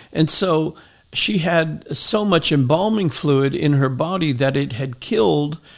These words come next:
half of her body. I, but the Lord healed her. Now, you know, I remember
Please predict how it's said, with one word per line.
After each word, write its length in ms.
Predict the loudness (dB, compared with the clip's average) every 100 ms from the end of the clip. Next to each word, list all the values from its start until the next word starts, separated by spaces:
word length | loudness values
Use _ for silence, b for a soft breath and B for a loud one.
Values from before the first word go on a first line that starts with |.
| B B
half 420 | -8 -4 -4 -4
of 120 | -4 -4
her 120 | -4
body. 680 | -4 -4 -2 -2 -6 -10 -18 b b b b
I, 320 | -2 -2 0 0
but 340 | 0 -2 0
the 120 | 0
Lord 460 | 2 2 2 0 0
healed 540 | -2 -2 2 2 2
her. 360 | 2 0 -4 -16 B B B B
Now, 440 | 0 2 2 0 -6 -14
you 220 | -10 -6
know, 140 | -2 0
I 120 | 0
remember 720 | 0 2 2 0 0 0 -2